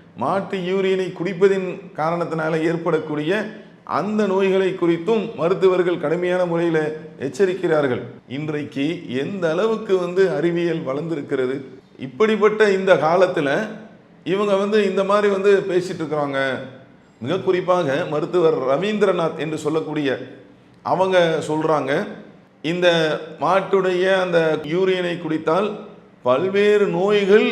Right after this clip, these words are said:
உருவாக வாய்ப்பிருக்கிறது, கடுமையான வயிற்றுப்போக்கு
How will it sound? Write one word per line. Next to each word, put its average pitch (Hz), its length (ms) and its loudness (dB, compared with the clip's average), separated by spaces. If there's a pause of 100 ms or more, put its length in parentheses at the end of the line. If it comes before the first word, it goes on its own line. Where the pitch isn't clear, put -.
(140)
உருவாக 185 560 4
வாய்ப்பிருக்கிறது, 147 800 0 (380)
கடுமையான 208 760 4
வயிற்றுப்போக்கு 202 840 0